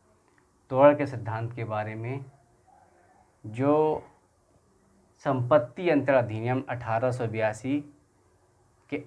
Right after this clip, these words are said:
अंतर्गत धारा सत्ताईस में समाहित है,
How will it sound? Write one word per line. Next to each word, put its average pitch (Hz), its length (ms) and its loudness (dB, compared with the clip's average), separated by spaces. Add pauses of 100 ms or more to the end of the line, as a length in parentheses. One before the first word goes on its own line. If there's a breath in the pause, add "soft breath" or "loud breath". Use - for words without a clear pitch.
अंतर्गत 131 640 4 (160)
धारा 120 420 0
सत्ताईस 113 600 -4
में 156 300 -4 (260 soft breath)
समाहित 113 540 -4
है, 98 360 -12